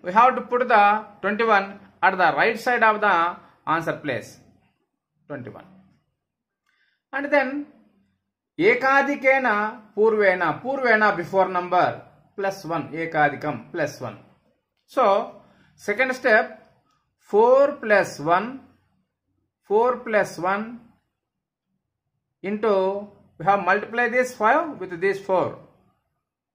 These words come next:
Four. Five into four is equals to twenty. So, we have put twenty at the left, left side of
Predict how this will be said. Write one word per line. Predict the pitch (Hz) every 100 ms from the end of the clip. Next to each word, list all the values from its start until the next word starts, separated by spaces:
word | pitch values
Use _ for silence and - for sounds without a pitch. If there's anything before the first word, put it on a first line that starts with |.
| _ _ _ _
Four. | 156 - 120 _ _ _ _ _ _ _ _ _ _ _ _ _ -
Five | 165 190 214 190
into | 190 180 175 165 -
four | 170 156 107 - -
is | 170
equals | 190 175 -
to | 160 151 151 151 151 _ _ _
twenty. | - 113 - - _ _ - - _ _ _ -
So, | 269 233 240 - - -
we | 175
have | 214 240 - -
put | 285 277 -
twenty | 208 220 240 208 208 - - -
at | 190 180
the |
left, | 156 175 226 - 165
left | 202 -
side | 254
of | 226